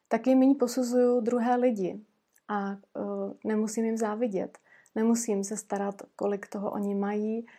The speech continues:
a jestli já mám stejně, nebo víc, nebo míň a jestli si to zaslouží, to, co mají. A nakonec, a když jsem si jistá Boží dobrotou, tak nemusím sahat k těm zkratkám, o kterých vím, že nejsou pro mě dobré,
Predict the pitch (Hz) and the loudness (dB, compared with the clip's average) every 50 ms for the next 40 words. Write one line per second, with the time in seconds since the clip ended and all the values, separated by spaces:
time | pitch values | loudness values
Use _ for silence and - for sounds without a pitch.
0 | _ _ _ _ - 214 208 202 196 196 196 196 196 202 - _ _ _ _ _ | _ _ _ _ -8 -6 -4 -4 -4 -4 -4 -4 -6 -8 -12 _ _ _ _ _
1 | 214 208 202 185 - - 208 202 196 196 196 202 202 196 196 196 - - 214 214 | -6 -6 -6 -6 -8 -6 -4 -2 -2 -2 -2 -2 -4 -4 -6 -6 -6 -4 -2 0
2 | 214 214 214 208 214 214 208 202 190 185 196 190 190 190 - - 196 208 208 202 | 0 0 0 -2 -2 -2 -4 -4 -6 -6 -6 -6 -6 -8 -8 -6 -4 -4 -4 -4
3 | - - 214 202 190 180 196 196 202 208 214 214 220 226 233 233 - - _ - | -6 -6 -6 -6 -4 -4 -4 -2 -2 -2 -2 -2 -2 -4 -6 -10 -14 -20 _ -6
4 | - 220 208 - 220 202 - 208 - 214 202 214 208 202 - 233 233 233 226 202 | -4 -4 -2 -2 -4 -4 -4 -2 -2 -2 -2 -2 -2 -2 0 2 2 2 2 0
5 | 185 - - 196 196 - 208 202 190 185 185 185 180 185 214 - _ _ _ _ | -2 -4 -6 -10 -10 -8 -6 -6 -4 -4 -4 -4 -6 -6 -8 -12 _ _ _ _
6 | _ _ _ _ _ _ _ _ _ _ _ _ _ _ _ _ _ _ - 226 | _ _ _ _ _ _ _ _ _ _ _ _ _ _ _ _ _ _ 0 2
7 | 226 226 226 - 233 233 220 202 208 247 254 - - - - _ - 214 214 202 | 2 2 2 0 0 0 2 0 0 -2 -4 -8 -12 -20 -18 _ -10 -8 -6 -4
8 | 202 202 208 - 262 233 226 - 247 240 233 233 233 - - 220 208 202 190 214 | -4 -2 -2 0 0 0 0 2 2 4 4 2 0 -2 -2 -2 -2 0 0 -2
9 | 214 220 233 220 214 196 190 208 208 202 196 - 196 190 196 226 269 - _ _ | 0 0 0 2 2 0 0 -2 -2 -4 -4 -4 -4 -4 -4 -6 -8 -10 _ _
10 | _ _ _ _ - - - - 226 220 220 233 233 - - 233 233 233 - 226 | _ _ _ _ -8 -6 -2 0 2 2 2 2 2 2 0 0 0 0 -2 -4
11 | 208 214 214 214 - - - 220 220 214 - - 214 208 208 214 - - 190 185 | -4 -4 -6 -8 -10 -8 -6 -6 -6 -4 -4 -4 -4 -4 -6 -6 -8 -8 -8 -6
12 | 185 - - - - 220 214 214 208 208 208 208 196 196 202 214 214 220 214 208 | -6 -8 -8 -6 -4 -2 -2 -2 -2 -2 -2 -2 -2 -2 -2 -2 -2 -2 -2 -2
13 | 208 208 208 - 202 185 185 185 202 202 202 202 202 196 202 190 185 196 185 180 | -2 -4 -4 -4 -4 -6 -4 -6 -6 -4 -4 -4 -4 -4 -4 -6 -6 -8 -8 -10
14 | 190 | -10